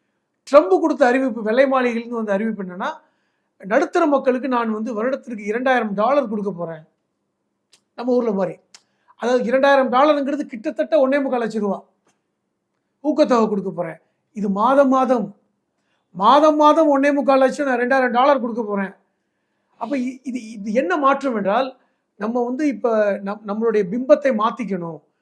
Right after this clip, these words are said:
நமக்கு வந்து செல்வாக்கு குறையுதுங்கிற அந்த, அந்த பிம்பம் அவருக்கு ஏற்பட்டிருக்கிறது. அப்ப என்ன நிலைமைனா, இன்னைக்கு சர்வதேச அளவிலும் அவருக்கான பிம்பம் சரிந்திருக்கிறது, உள்நாட்டு அளவிலும் அவருக்கான பிம்பம் குறைந்திருக்கிறது.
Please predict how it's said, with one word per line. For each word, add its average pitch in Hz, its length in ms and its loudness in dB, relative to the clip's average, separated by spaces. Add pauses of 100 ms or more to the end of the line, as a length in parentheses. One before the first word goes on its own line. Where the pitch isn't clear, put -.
(160)
நமக்கு 214 300 -4
வந்து 233 180 -6
செல்வாக்கு 269 480 6
குறையுதுங்கிற 247 1040 2 (260)
அந்த, 202 260 -8
அந்த 196 240 -8 (100)
பிம்பம் 226 300 -2
அவருக்கு 202 280 -4
ஏற்பட்டிருக்கிறது. 160 580 -10 (460)
அப்ப 247 140 -2
என்ன 285 360 0
நிலைமைனா, 285 380 4
இன்னைக்கு 269 320 0
சர்வதேச 285 640 -2
அளவிலும் 269 440 -4 (460)
அவருக்கான 240 540 -4
பிம்பம் 233 380 -6
சரிந்திருக்கிறது, 185 580 -6 (920)
உள்நாட்டு 359 640 8
அளவிலும் 277 440 4
அவருக்கான 247 680 0
பிம்பம் 240 360 -2
குறைந்திருக்கிறது. 180 540 -8